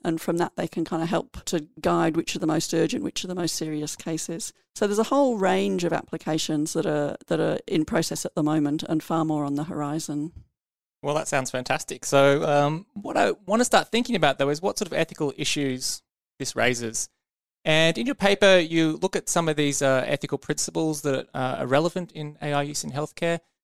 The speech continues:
Speaker 2: Some of them that you look at include things like transparency or explainability, accountability, justice and fairness, beneficence and harm minimization, and issues around privacy.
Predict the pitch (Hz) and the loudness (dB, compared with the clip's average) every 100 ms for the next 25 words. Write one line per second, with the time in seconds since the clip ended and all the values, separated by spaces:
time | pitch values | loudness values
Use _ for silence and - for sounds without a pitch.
0 | _ - 185 165 156 147 139 143 - 135 | _ 0 0 2 0 0 0 0 2 2
1 | 131 123 131 - 127 120 117 - 123 120 | 2 -2 -4 -4 -6 -4 -6 -4 -6 -6
2 | - 131 135 - 135 120 - - 120 117 | -2 -2 -2 -4 -6 -6 -8 -6 -6 -2
3 | 123 127 127 123 120 _ _ - 147 135 | -2 0 -2 -4 -6 _ _ -8 0 0
4 | 135 135 131 131 127 - 127 - - 120 | 2 0 0 -2 -4 -2 -2 0 -4 -4
5 | - 127 127 127 - - 127 127 131 135 | -2 0 0 -2 -4 -2 -2 -2 -2 -4
6 | 127 - 127 - 135 131 131 127 120 120 | -4 -6 -6 0 2 2 -2 -4 -2 -4
7 | - 123 123 - _ _ _ _ 143 131 | -4 -6 -8 -10 _ _ _ _ -4 -2
8 | 131 131 123 123 - 120 120 117 113 113 | 0 0 2 2 2 2 4 0 -4 -8